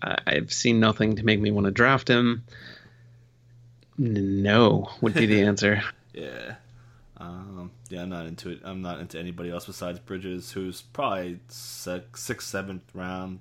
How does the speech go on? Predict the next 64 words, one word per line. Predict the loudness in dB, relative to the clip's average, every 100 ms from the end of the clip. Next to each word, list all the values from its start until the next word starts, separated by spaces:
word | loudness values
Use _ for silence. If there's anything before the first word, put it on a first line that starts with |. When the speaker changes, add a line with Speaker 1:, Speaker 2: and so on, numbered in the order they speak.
| -16
Speaker 2:
seventh | -4 -4 -4 -2
round, | 4
I |
Speaker 1:
Yeah, | 6 6
Speaker 2:
guess. | 4 -2 -6 -4
Speaker 1:
yeah. | -4 -6 -16 _ _ -6
Sounds | -2 0
right. | -2
Speaker 2:
Like, | -4 -12 -20 -18
uh, |
I'd | -8 0 0 4
pick, | 6
Speaker 1:
Which | 8
Speaker 2:
I'd | 10
Speaker 1:
I'm |
Speaker 2:
take | 10 10
Speaker 1:
into. | 8 10
Speaker 2:
Oubre. | 10 10 8
Speaker 1:
I, |
I'm | 6
actually, | 6 4 4
I | 4
think | 4 -2 -2
he'd | -2
be | 0
a | 0
fun | -2 0
guy | 0
to | 0
own, | -2 -2 -4
so. | -8 -10 -12 -18 -14
Speaker 2:
Yeah, | -8 -6 -6 -8
like, | -10 -4
Speaker 1:
I |
Speaker 2:
I'd | -2
Speaker 1:
could | -2 -2
Speaker 2:
take |
Speaker 1:
see | -2 0
that. | 2
Speaker 2:
Oubre, | 2 2 0 -2
Jonathan | -2 -2 -2
Isaac | -4 -4 -4 -6 -6 -12 -16
over | -14 -10 -8
him, | -8 -8 -8 -10 -14 -16
but | -16 -12
that's | -14
probably | -14 -12 -12 -10 -10
about | -8 -8 -8
it | -8 -10 -14
for | -18 -18
guys | -14 -12 -12
that | -12
are | -14
in | -14
a | -18 -20
similar | -20 -16 -14
position | -14 -14 -16 -16 -18 -18 -20 _ _ -20 -20 -18
off |
the | -8
Speaker 1:
Yeah. | -8
Speaker 2:
top | -8
of |
my | -12 -12
head. | -12 -12